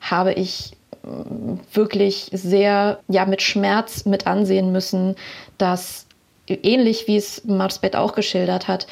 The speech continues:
dass wir versucht haben, dieses Thema, weil es ja wirklich auch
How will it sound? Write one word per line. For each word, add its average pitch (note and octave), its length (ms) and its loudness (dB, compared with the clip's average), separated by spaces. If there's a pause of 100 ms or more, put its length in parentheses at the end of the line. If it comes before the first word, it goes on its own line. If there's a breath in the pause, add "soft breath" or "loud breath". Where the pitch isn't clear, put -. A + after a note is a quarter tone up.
(640 loud breath)
dass F#3+ 260 -2
wir G3+ 400 4 (240)
versucht G#3 580 0
haben, G3 360 -2
dieses F#3 320 -6
Thema, A3+ 500 0
weil F3+ 140 -2
es - 80 -18
ja F#3 160 0
wirklich G3+ 400 -2
auch F#3 180 -2